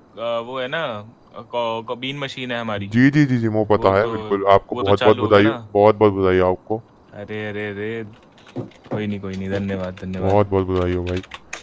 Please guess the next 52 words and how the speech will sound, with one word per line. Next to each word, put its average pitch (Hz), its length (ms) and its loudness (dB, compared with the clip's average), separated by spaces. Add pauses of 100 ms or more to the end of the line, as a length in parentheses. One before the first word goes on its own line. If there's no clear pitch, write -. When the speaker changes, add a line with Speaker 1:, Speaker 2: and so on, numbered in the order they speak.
(340)
Speaker 2:
कैसा 95 220 2
चल 101 200 4
रहा 104 100 6
है 110 60 6
Speaker 1:
धन्यवाद, 113 220 2
Speaker 2:
मामला? 117 140 0
Speaker 1:
धन्यवाद। 104 220 0
Speaker 2:
कैसा, 107 60 -4 (120)
कैसा 101 200 0
काम 101 180 -4
चल 98 180 -6
रहा 104 200 0
है? 120 60 -6
Speaker 1:
अरे, 127 400 2
बहुत, 113 460 -10
एकदम 135 300 -8
जोरों 139 320 -6
शोरों 135 320 -10
से 139 140 -10
चल 120 160 -8
रहा 127 160 -2
है, 135 60 -4 (160)
पूरे 156 180 -8
शहर 127 340 -8
वाले 131 220 -6
घूमने 120 340 -8
आ 107 100 -4
रहे 107 140 -6
हैं। 107 140 -10
Speaker 2:
अरे, 101 300 4
क्या 95 400 2
बात 87 480 -2
है, 90 40 -10
क्या 90 200 -4
बात 90 180 -4
है। 85 100 -4
बस 92 160 -4
Speaker 1:
हम्म, 95 100 2
Speaker 2:
ऐसे 95 120 0
ही 101 60 -2
Speaker 1:
भर 107 40 -4
Speaker 2:
चलता 95 160 0
Speaker 1:
रहता 98 100 2
Speaker 2:
रहे, 107 140 6
Speaker 1:
है। 107 100 2
Speaker 2:
दिन 104 100 -2
भर 98 220 -2
दिन 98 140 -10
तुम 98 180 -4
तरक्की 95 420 -4
करते 98 320 0
जाओ 113 260 4